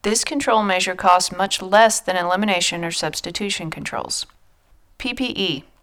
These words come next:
Personal protective equipment is the least effective control measure. Failure to appropriately use P P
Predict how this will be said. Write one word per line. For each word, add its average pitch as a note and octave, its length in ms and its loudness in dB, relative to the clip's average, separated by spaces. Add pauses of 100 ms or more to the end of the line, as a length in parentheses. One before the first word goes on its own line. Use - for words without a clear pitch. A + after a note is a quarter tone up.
(600)
Personal C#4 420 2
protective A#3 440 -2
equipment F3+ 520 -2
is E3 140 -6
the E3+ 180 4
least G#3 320 -2
effective F#3 460 -2
control E3 360 -2
measure. C#3+ 480 -6 (540)
Failure A3+ 380 4
to C4+ 160 0
appropriately C4 680 0
use G#3+ 380 -2
P G#3 180 -6
P B3 120 -8